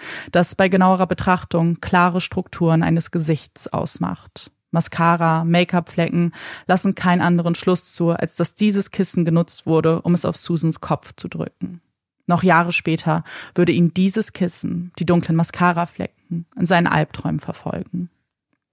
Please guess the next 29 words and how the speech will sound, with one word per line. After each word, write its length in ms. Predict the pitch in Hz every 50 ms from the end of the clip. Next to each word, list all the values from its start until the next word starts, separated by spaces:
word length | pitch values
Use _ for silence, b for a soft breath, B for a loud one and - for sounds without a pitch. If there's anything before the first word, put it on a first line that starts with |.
| _ _ _ _ _ B B B B B B B B B B B B -
Im 140 | 220 208
Wohnzimmer 560 | 226 233 233 233 - - 240 226 220 220 226 214
sichert 320 | 226 226 - 220 214 -
man 160 | 208 196 196
eine 240 | 190 180 180 - -
offene 300 | 180 - - 185 175 175
Cola-Dose 880 | - - - 202 196 208 196 196 - - - 101 98 175 - - -
und 220 | - - 202 196 -
einige 380 | - 175 175 190 185 175 190
Zigarettenstummel, 960 | - - 185 180 180 170 185 - - 175 - - - - 175 175 - 185 196
von 180 | 185 - 202 196
denen 160 | 185 196 196
man 160 | 190 180 180
glaubt, 380 | 170 190 202 220 208 190 - -
dass 100 | 196 -
sie 80 | - 180
möglicherweise 720 | 175 175 - - 170 170 180 170 175 165 160 160 170 170
von 160 | - 185 180
Täter 380 | - - 185 170 170 - 180 170
oder 160 | 165 175 170
Täterin 440 | - - 170 165 - 170 156 160 165
zurückgelassen 760 | - - 160 165 165 165 - 156 151 156 - - 170 160 151
wurden, 440 | 165 165 165 160 175 175 185 202 190 -
weil 120 | 185 180
Susan 380 | - - 208 202 180 196 190 180
selbst 380 | 190 185 175 175 - - -
nicht 260 | 208 233 247 - -
geraucht 460 | _ - - 143 143 147 160 - - -
hat 200 | 180 185 -